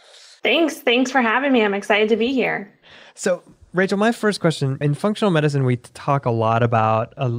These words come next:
Speaker 2: diet and lifestyle first approach for identifying root causes and optimizing health and wellness. And your work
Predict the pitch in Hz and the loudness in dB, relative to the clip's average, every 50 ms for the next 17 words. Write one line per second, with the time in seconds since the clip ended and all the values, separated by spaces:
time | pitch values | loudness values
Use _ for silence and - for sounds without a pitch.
0 | 120 120 - 123 127 131 135 127 123 120 120 117 - - 131 117 117 117 113 - | -6 -2 0 2 2 2 0 0 -2 -2 -2 -4 -4 -4 -2 0 0 0 -2 -2
1 | - 120 117 117 - 120 117 - - 127 117 117 113 110 - - - 123 117 113 | 0 -2 0 0 -2 -6 -6 -4 -2 0 0 0 0 -2 -4 -4 -2 0 0 0
2 | 110 110 117 - - - - _ - 139 127 135 131 123 - 127 117 113 113 113 | 0 -2 -4 -8 -14 -20 -12 _ -4 -2 0 2 2 2 0 0 -2 0 -2 -2
3 | 113 117 - - - 135 135 135 127 131 135 127 127 127 120 120 113 110 110 113 | -4 -4 -6 -6 -2 -2 0 0 0 0 0 0 0 0 0 -2 -4 -4 -4 -4
4 | - 123 113 110 107 - 113 110 - 117 113 113 113 - 113 107 107 110 110 110 | -4 -4 -6 -6 -8 -8 -10 -8 -6 -4 -4 -4 -6 -6 -8 -8 -6 -4 -4 -4
5 | 107 110 107 107 - - - - - - - - _ _ - 147 135 135 131 127 | -2 -4 -4 -6 -8 -12 -18 -20 -20 -20 -20 -20 _ _ -6 -4 0 0 2 2
6 | 123 123 120 117 120 151 185 185 196 185 - - | 2 2 0 0 2 0 2 2 2 0 -2 -4